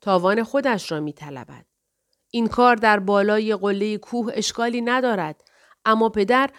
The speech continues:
درست در وسط تمدن افتاده بود و شرایط مختلف و آشفته‌اش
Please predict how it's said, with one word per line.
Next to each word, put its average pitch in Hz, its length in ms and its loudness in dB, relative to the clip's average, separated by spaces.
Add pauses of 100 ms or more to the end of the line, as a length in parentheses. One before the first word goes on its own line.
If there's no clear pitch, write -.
(240)
درست 262 440 0
در 208 240 2
وسط 285 340 0
تمدن 214 640 0
افتاده 208 440 -2
بود 185 320 -6 (340)
و 208 100 0
شرایط 208 540 2
مختلف 214 680 -2
و - 20 -6
آشفته‌اش 226 800 -4